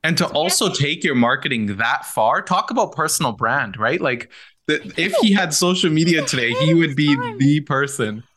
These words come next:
Speaker 2: He would. <laughs> Yep.
Speaker 1: Oh, that is really fun. Actually, even on that note, though, is you're someone who I would argue is one of those earlier pioneers in dentistry. It's funny, I didn't realize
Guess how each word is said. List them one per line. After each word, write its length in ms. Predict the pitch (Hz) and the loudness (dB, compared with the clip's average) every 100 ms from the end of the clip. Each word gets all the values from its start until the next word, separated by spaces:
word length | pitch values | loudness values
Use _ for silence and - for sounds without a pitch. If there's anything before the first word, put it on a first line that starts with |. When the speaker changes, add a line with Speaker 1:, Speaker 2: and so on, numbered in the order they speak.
| _ _ | _ _
Speaker 2:
He 600 | _ 719 640 494 440 320 | _ -20 -14 -12 -12 -2
would. 180 | 180 - | -2 -4
<laughs> 60 | _ _ - _ _ _ _ - | _ _ -20 _ _ _ _ -12
Yep. 260 | 339 349 - - | -10 -10 -10 -2
Speaker 1:
Oh, 160 | 190 | -2
that 180 | 147 151 | 0 0
is 140 | 175 139 | 0 0
really 280 | 135 143 143 | 0 0 -2
fun. 180 | 139 170 | -4 -2
Actually, 360 | 220 233 285 | -2 -2 -2
even 320 | 226 277 392 - | 2 2 2 2
on 240 | 165 185 | 2 4
that 240 | 170 131 | 2 0
note, 300 | 120 160 233 | 0 0 0
though, 320 | 131 - 127 - _ _ _ _ 185 | -2 0 -2 -6 _ _ _ _ 0
is 360 | 185 - - - | 2 0 -4 -2
you're 380 | 147 151 190 202 | 0 2 2 2
someone 440 | - 160 151 151 | 0 0 0 0
who 460 | 139 139 131 123 - | 2 4 4 2 -2
I 200 | 131 170 | -2 0
would 160 | 170 | 0
argue 420 | 120 117 110 120 117 131 | 0 -2 -2 -8 -8 -4
is 300 | 151 156 131 | -2 -2 -2
one 220 | 120 123 | -2 0
of 80 | 120 | 0
those 200 | 117 - | -2 -2
earlier 420 | 120 127 127 123 | -2 0 0 0
pioneers 680 | 117 - 117 113 113 120 117 | -2 -4 -2 -2 -2 -2 -2
in 80 | 104 | -4
dentistry. 580 | 101 127 123 - 98 87 | -4 -4 -4 -4 -6 -8
It's 160 | 123 | -4
funny, 260 | - 165 120 | -2 -2 -2
I 140 | 113 | -4
didn't 380 | 139 165 180 117 | -2 -2 -4 -2
realize 680 | 117 120 127 127 123 120 | -2 0 0 0 -2 -4